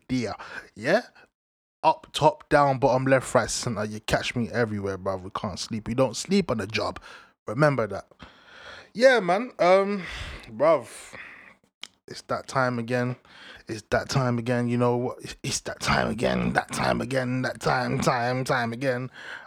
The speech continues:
I'm gassed. You know what it is, bruv? It's not about being gassed yet. You just gotta appreciate life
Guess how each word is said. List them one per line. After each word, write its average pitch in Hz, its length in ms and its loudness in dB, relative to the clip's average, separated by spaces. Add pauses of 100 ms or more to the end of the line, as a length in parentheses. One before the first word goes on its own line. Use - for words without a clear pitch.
I'm 135 300 2
gassed. 127 340 2
You 180 60 0
know 226 100 6
what 233 120 6
it 214 80 0
is, 202 120 -4
bruv? 117 260 0
It's - 160 -6
not 285 100 4
about 147 220 -2
being 143 260 -2
gassed 131 280 0
yet. 92 180 -12
You 101 60 -18
just 120 180 -12
gotta 120 140 2
appreciate 123 500 0
life 110 280 -2